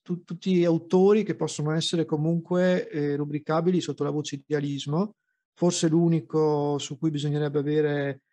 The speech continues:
qualche dubbio più o meno marcato, ci sono fior di studiosi che affermano che in realtà non faccia parte dell'idealismo ma del materialismo storico, che è Gramsci. Però, eh, credo che Fusaro invece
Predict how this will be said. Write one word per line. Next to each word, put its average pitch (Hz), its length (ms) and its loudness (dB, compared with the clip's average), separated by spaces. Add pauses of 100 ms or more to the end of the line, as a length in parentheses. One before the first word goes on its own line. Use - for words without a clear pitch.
(260)
qualche 156 380 -4
dubbio 143 880 -2
più 151 220 -4
o 151 40 -2
meno 147 360 -4
marcato, 143 760 -4
ci 123 140 -8
sono 139 180 -4
fior 147 300 -2
di 139 80 -6
studiosi 143 460 -4
che 143 80 -8
affermano 143 360 -4
che 131 80 -10
in 139 60 -2
realtà 139 280 -4
non 135 160 -6
faccia 135 220 -8
parte 139 240 -4
dell'idealismo 143 420 -2
ma 135 120 -4
del 131 120 -4
materialismo 135 540 -4
storico, 143 380 -2
che 135 100 -6
è 131 40 -4
Gramsci. 127 460 -4 (480)
Però, 185 300 6
eh, 165 180 4
credo 160 280 2
che 147 240 0
Fusaro 151 400 0
invece 147 560 -2